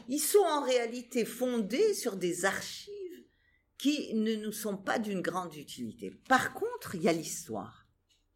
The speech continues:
Il y a l'histoire, et l'histoire, ça peut être une source intéressante, les voyageurs, les gens qui nous décrivent.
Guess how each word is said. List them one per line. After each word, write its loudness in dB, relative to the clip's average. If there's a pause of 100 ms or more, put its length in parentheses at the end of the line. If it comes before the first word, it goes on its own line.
(520)
Il -10
y -4
a -6
l'histoire, -6 (480)
et -2
l'histoire, -4
ça 0
peut 4
être -2
une 2
source -4
intéressante, -4 (320)
les -4
voyageurs, -4
les -6
gens -10
qui -14
nous -4
décrivent. -8